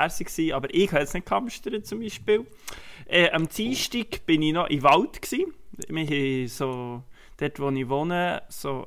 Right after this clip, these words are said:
ein, so eine Stein-, Sandsteinbucht, blöd gesagt, wo wir so, äh, ein Feuerli haben und so ein bisschen Überbau und Bänkli gemacht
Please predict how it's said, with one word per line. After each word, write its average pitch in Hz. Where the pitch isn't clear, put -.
ein, 123
so -
eine 139
Stein-, 156
Sandsteinbucht, 165
blöd 135
gesagt, 123
wo 127
wir 127
so, 143
äh, 120
ein -
Feuerli 190
haben 165
und 131
so -
ein -
bisschen 135
Überbau 160
und 135
Bänkli 165
gemacht 147